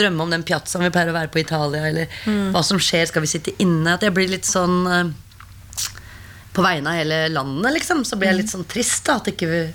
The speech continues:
Speaker 1: vi får drømme langt da.
Speaker 2: Mm.
Speaker 1: Det synes jeg er litt vanskelig, spesielt fordi man ikke vet når det er over. Hadde man fått en dato, kunne jeg ventet, jeg ku-, det er fjortende oktober neste år, da er det over.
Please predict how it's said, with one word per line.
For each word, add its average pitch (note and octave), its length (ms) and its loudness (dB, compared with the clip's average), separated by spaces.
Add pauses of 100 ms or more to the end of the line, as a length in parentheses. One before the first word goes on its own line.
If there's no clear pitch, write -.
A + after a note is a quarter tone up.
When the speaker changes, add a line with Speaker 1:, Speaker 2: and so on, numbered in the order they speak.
Speaker 1:
vi D3+ 60 -4
får F3 160 0
drømme C#3+ 1040 0
langt F#3+ 380 2
da. - 100 0 (200)
Speaker 2:
Mm. G#3+ 280 0 (960)
Speaker 1:
Det G3 100 2
synes G#3 140 -2
jeg A#3 100 2
er F3+ 60 -2
litt - 80 -6
vanskelig, F3 280 -4
spesielt F3 360 2
fordi F3+ 120 -2
man F3 140 -2
ikke E3+ 200 -2
vet D#3+ 180 0
når E3 80 0
det D#3+ 100 2
er - 160 -2
over. C#3+ 240 -2 (220)
Hadde G#3 120 4
man A#3 120 2
fått G3 140 -8
en A3 100 -4
dato, E3+ 280 -2
kunne A#3 140 0
jeg G#3 80 2
ventet, E3 720 -2 (120)
jeg G#3+ 120 2
ku-, - 120 -6 (440)
det C#4 80 4
er C#4+ 140 4
fjortende A3+ 320 -6
oktober G3 280 0
neste G3 260 0
år, F3 100 2
da E3 120 2
er D3+ 40 4
det D#3 80 2
over. C#3 200 -2